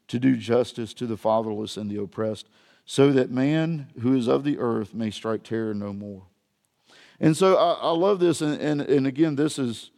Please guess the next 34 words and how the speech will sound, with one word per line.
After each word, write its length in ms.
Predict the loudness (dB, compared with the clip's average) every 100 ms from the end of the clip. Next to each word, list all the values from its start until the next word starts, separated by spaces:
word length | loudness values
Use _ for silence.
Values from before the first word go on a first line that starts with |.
| _ _ _ -6
um, 560 | 0 0 0 -4 -10 -16 _ _ _ _ _ _ _ _ _ _ _ 0
easy 320 | 4 4 4
to 100 | 2
find 480 | 2 2 2 0 -4
throughout 380 | -2 0 0 -2
Psalms, 460 | -10 -8 -8 -8 -6
is 280 | -6 -6 -16 _ _ _ 0
there's 220 | 4 4
this 240 | 2 -4 -8 _ _ _
starting 540 | -12 0 4 4 2 0
point 300 | 0 0 0
of, 100 | 0
"Oh 240 | 2 2
God, 360 | 2 2 2 0
where 240 | 2 2
are 200 | 2 2
you? 220 | 2 0 2
What 240 | 2 2
are 60 | 0
you 180 | -2
doing?" 540 | 2 4 4 2 -4 -12 -20 _ _ _ _ _ _ _ _
But 180 | 0 2
then 160 | 2 0
there's 180 | -2
always 340 | 0 0 0 -2
a 40 |
recognition, 960 | -2 0 -2 -4 -12 -10 -10 -14 -18 -20 _ _ _ _ _ _ _ -2
and 120 | 0
then 140 | 0
followed 380 | 0 0 2 0
by 160 | -4 -4
that 160 | -6
is 120 | -12 -18
praise. 680 | -14 -10 -10 -14 -20 -20